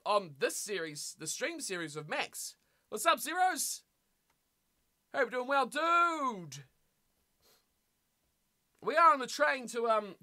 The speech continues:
thirty followers on, uh, Twitch, too. If you don't follow us on Twitch, uh, you can shoot over there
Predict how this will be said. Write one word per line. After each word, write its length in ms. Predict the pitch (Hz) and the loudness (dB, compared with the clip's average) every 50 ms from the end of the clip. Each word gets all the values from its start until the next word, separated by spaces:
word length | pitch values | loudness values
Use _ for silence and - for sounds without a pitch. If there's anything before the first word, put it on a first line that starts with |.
| 147 _ - | -16 _ -2
thirty 420 | 240 262 262 233 220 190 180 - _ - - | 0 2 2 2 0 -4 -10 -12 _ -10 -2
followers 400 | 196 214 233 226 185 160 147 170 | 0 2 2 2 2 0 -2 -2
on, 200 | 175 170 165 165 | -2 -2 -2 -2
uh, 120 | 165 156 | -2 -2
Twitch, 340 | 156 - - 233 226 - - | -2 -2 -2 -2 -2 -2 -4
too. 140 | - 202 208 | -4 -2 -2
If 120 | 170 - | -2 -4
you 80 | 165 160 | -8 -8
don't 220 | - 220 196 170 | -4 -4 -4 -4
follow 200 | - 190 185 180 | -2 -2 -2 -2
us 120 | 170 165 185 | -2 -2 -4
on 120 | 160 151 | -6 -6
Twitch, 340 | - 190 190 - - - - _ _ _ _ _ _ _ _ _ _ - | -4 -6 -6 -4 -6 -8 -12 _ _ _ _ _ _ _ _ _ _ 0
uh, 320 | 156 160 160 160 156 156 - | 2 4 4 4 4 2 0
you 180 | - 113 156 170 | -2 -4 -12 -12
can 100 | 147 143 - _ | -12 -12 -14 _
shoot 300 | - - - 262 247 214 | -10 -6 -6 -4 0 2
over 180 | 208 185 156 151 | 2 2 2 0
there 380 | 165 208 185 123 131 160 202 | -4 -4 -4 -4 -4 -6 -6